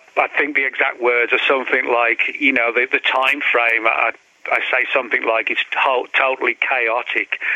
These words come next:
you know, when we try and put this, the full picture together. Now, one of the scenarios I, I presented as a scenario was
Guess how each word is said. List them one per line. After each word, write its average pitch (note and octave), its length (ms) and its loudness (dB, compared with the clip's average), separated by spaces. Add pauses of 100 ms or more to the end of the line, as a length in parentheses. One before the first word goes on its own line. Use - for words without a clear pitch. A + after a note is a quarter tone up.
(160)
you C3 100 0
know, A2 180 0
when A2+ 180 0
we A#2 80 2
try A#2+ 380 2
and A2 180 -2 (300)
put C3+ 240 -2
this, A#2+ 180 2 (460)
the B2+ 80 2
full B2+ 320 2
picture - 400 0
together. A#2+ 640 0 (580)
Now, C#3 500 0 (240)
one D3 220 4
of E3 80 -2
the D#3+ 160 2
scenarios C3+ 640 2
I, B2+ 140 4 (120)
I B2+ 120 2
presented B2 720 -2
as B2+ 420 -4
a A2+ 160 0 (160)
scenario G#2 720 0 (520)
was A#2+ 220 4